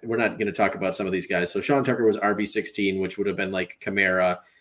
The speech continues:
Zach Evans was R B eighteen, which is, like, Najee Harris right now. And then Blake Corum was R B twenty, which would be Miles Sanders. I feel like with all five of those guys, all five of those top running backs, I'm taking the rookies versus the N F L counterpart.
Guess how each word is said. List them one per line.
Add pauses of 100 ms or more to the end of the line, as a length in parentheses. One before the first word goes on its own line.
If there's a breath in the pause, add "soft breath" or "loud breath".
(220 soft breath)
Zach
Evans
was
R
B
eighteen,
which
is,
like,
Najee
Harris (280)
right
now. (260 soft breath)
And
then
Blake
Corum
was
R
B
twenty,
which
would
be
Miles
Sanders. (360 soft breath)
I
feel
like
with
all
five
of
those
guys,
all
five
of
those
top
running
backs,
I'm
taking
the
rookies
versus
the
N
F
L
counterpart.